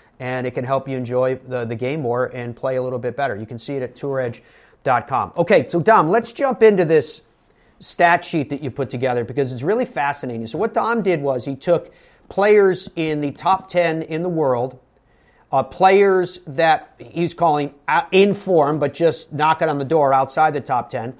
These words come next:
Uh, unexpected players. Now, these aren't necessarily dark horse players when you hear names, you know, like Bubba Watson, but it's worth taking a look at because they have other attributes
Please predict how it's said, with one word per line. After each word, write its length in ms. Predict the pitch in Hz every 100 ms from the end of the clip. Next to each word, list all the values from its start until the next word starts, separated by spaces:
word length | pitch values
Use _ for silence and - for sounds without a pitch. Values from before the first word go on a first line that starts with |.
| _ _ _ -
Uh, 160 | 170 -
unexpected 760 | 208 208 214 - 226 226 202 -
players. 400 | 175 147 147 139
Now, 80 | 139
these 220 | 180 185
aren't 160 | 202
necessarily 600 | 196 185 180 - 175 151
dark 560 | 139 113 151 180 185 -
horse 440 | - 175 175 160 -
players 560 | - 151 127 127 127
when 140 | 135 131
you 80 |
hear 240 | 120 147 139
names, 340 | 139 143 131
you 60 | 135
know, 60 |
like 180 | 127 123
Bubba 260 | 147 139 131
Watson, 640 | 127 139 - 123 120 113 _ _ _ _ _ - -
but 320 | 220 156 - - _ _
it's 200 | 156 143
worth 240 | 151 175 170
taking 260 | 170 165
a 40 | 143
look 220 | 165 165
at 220 | 127 123
because 360 | 127 139 139 123
they 100 | 131
have 140 | 135
other 220 | 135 135
attributes 640 | 135 135 - 139 127 117